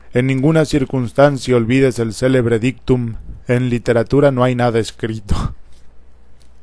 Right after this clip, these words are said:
Cuarto, lo que puedas decir con cien palabras, dilo con cien palabras. Lo que con una, con una. No emplees nunca el término medio.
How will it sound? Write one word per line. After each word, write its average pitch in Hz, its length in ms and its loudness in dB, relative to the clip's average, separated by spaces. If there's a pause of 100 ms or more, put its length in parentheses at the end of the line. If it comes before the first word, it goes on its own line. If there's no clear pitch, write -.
(480)
Cuarto, 113 580 2 (560)
lo 117 140 2
que 117 80 2
puedas 156 420 8
decir 131 380 4
con 127 240 0
cien 123 320 0
palabras, 113 580 2
dilo 131 240 2
con 110 240 -2
cien 127 300 0
palabras. 92 720 -4 (340)
Lo 120 160 2
que 117 140 -2
con 123 180 0
una, 147 280 0
con 117 180 0
una. 98 320 -4 (380)
No 120 120 2
emplees 123 460 0
nunca 131 420 0
el 110 140 -2
término 107 460 0
medio. 92 420 -6